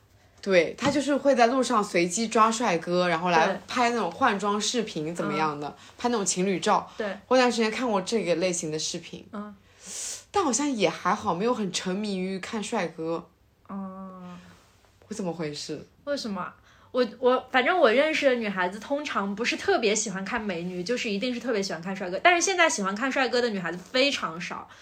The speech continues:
Speaker 2: 因为抖音上的帅哥真的都很油。
Speaker 1: 我好像都还好。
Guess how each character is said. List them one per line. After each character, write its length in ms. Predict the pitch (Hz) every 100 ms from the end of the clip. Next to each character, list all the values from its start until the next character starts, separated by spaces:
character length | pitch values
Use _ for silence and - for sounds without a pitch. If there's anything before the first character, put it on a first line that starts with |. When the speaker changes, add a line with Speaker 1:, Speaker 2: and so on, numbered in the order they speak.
| - - -
Speaker 2:
因 100 | 370
为 80 |
抖 180 | 370 220
音 80 | 202
上 120 | 285
的 60 | 262
帅 120 | 277
哥 80 | 254
真 140 | 240
的 60 | 277
都 100 | 285
很 240 | 269 190
油。 340 | 160 151 156 - _ _ - - - - - - -
Speaker 1:
我 100 | 349
好 80 | 330
像 100 | 269
都 100 | 330
还 240 | 226 208
好。 540 | 202 185 160 160 175